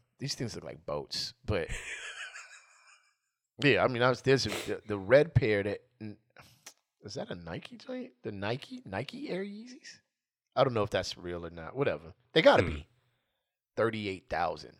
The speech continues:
Speaker 1: So this is all aftermarket.
Speaker 2: Yeah, I gotta go look at, at, at how much my Kobe's are worth. The Adidas
Speaker 1: Ooh.
Speaker 2: Kobe's.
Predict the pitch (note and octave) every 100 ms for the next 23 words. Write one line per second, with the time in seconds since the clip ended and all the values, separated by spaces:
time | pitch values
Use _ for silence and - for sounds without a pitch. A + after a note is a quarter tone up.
0 | _ - - B2 A#2+ F#2+ E2+ C#2+ D2+ -
1 | - - - _ _ _ _ _ _ _
2 | _ _ _ _ G2 F2 G#2 F2 E2+ E2
3 | E2+ - F2 - E2+ G2 - E2 F2 F2
4 | E2+ F2+ E2 F#2 F2+ F2 D#2+ D#2+ E2 D#2
5 | - _ _ _ _ _ _ _ - E2+
6 | D#2 F2 G2 F2 - - D#2+ E2 D#2+